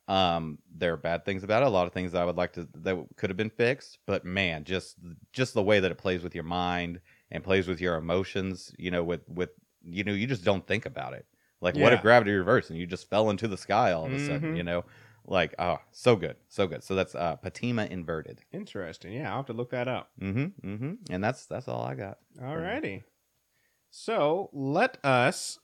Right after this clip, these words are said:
Speaker 2: dive into a little news, and I understand that this week, Robert, you actually have some news for
Speaker 1: I
Speaker 2: us.
Speaker 1: do have some news. I don't know how much of the news it is, but,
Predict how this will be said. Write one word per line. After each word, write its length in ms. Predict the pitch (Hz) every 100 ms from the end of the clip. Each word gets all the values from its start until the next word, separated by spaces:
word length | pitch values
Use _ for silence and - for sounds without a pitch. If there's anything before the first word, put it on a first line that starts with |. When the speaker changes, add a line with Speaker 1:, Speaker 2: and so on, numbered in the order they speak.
| 131
Speaker 2:
dive 380 | 143 160 190 185
into 460 | 156 165 - 190
a 40 | 135
little 300 | 131 175 156
news, 500 | 135 185 120 95 92
and 100 | 101
I 100 | 165
understand 680 | 254 110 - 110 110 110 110
that 240 | 104 -
this 240 | - 233
week, 160 | - -
Robert, 260 | 214 220 196
you 220 | 170 190
actually 320 | 196 202 220
have 220 | 220 247 415
some 200 | 247 233
news 200 | 196 180
for 200 | 196 143
Speaker 1:
I 160 | 160
Speaker 2:
us. 80 | 170
Speaker 1:
do 340 | 175 233 254
have 300 | 214 156 131
some 220 | - 117 107
news. 240 | 104 95
I 100 | 117
don't 140 | 143 160
know 100 | 170
how 160 | 170
much 220 | 156 147 139
of 180 | 127
the 100 | 117
news 280 | 113 110 104
it 100 | 101
is, 300 | 95 87 90
but, 560 | - 165 143 101 -